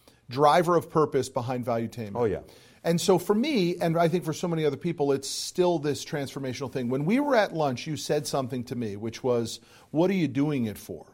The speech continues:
Speaker 1: Why are you writing the book? Why are you dipping your toe in these videos and things like that?" And at that time, I didn't have a great answer for you. And today, maybe I don't have the perfect answer, but I do have a very, uh, crystal clear vision of it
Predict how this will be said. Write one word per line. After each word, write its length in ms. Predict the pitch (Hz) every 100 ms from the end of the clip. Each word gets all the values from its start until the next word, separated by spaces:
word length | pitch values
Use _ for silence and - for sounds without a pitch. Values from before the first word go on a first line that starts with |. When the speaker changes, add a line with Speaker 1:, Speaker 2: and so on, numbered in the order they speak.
| _ -
Speaker 1:
Why 160 | 135
are 60 | 160
you 160 | 190
writing 260 | 170 170 185
the 80 | 170
book? 340 | 127 127 135
Why 120 | 123
are 80 | 135
you 160 | 160 156
dipping 340 | - 151 156
your 80 | 151
toe 240 | 143 143
in 80 | 139
these 180 | 139 117
videos 400 | 131 127 120 113
and 120 | 110
things 200 | 117 98
like 160 | 104 101
that?" 200 | 104 95 - - -
And 100 | 170
at 160 | 220 285
that 180 | 240 226
time, 260 | 208 185
I 80 | 160
didn't 220 | 151 160
have 240 | 123 151 135
a 20 |
great 240 | 120 123
answer 380 | 120 117 113 107
for 260 | - 107 50
you. 220 | - - _ _ - _ _ _ 165
And 340 | 165 165 165
today, 400 | 208 185 277 214
maybe 240 | 202 196
I 40 | 180
don't 160 | 170
have 140 | 165 143
the 60 |
perfect 460 | 160 - 151 160 151
answer, 340 | 151 156 160
but 200 | 135 143
I 120 | 131 135
do 240 | 123 175
have 220 | 147 131
a 60 | 120
very, 480 | 113 127 131 127 120 -
uh, 300 | 123 117 113 107
crystal 400 | - 160 - 139
clear 320 | - - 131
vision 340 | 104 117 113 98
of 160 | 92
it 100 | -